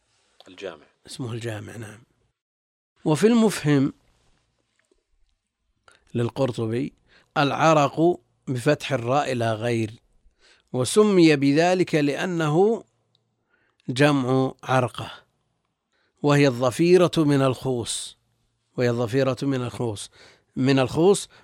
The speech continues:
Speaker 2: "وهو الزنبيل بكسر الزاي على رواية الطبري، وفتح، وبفتح الزاي لغيره، وهما صحيحان، زنبيل وزنبيل. وسمي بذلك لأنه يحمل فيه الزبل"،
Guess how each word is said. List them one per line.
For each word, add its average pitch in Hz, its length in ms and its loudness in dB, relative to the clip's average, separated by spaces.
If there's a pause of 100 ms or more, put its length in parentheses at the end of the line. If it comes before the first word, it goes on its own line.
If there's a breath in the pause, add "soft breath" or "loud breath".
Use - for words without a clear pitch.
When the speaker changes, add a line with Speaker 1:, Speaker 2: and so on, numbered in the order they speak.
(100)
Speaker 2:
"وهو 143 300 4
الزنبيل 120 840 -2
بكسر 123 460 -6
الزاي 127 560 -2
على 120 400 -2
رواية 123 440 -4
الطبري، 156 680 -4 (480 soft breath)
وفتح، 120 420 -4
وبفتح 135 640 -6
الزاي 123 420 -4
لغيره، 131 800 -4 (440 soft breath)
وهما 123 480 0
صحيحان، 113 760 -8 (100)
زنبيل 127 500 0
وزنبيل. 113 640 -6 (540 soft breath)
وسمي 170 560 4
بذلك 143 840 -2 (460 soft breath)
لأنه 135 680 2
يحمل 127 480 0
فيه 147 280 -4
الزبل"، 120 560 -2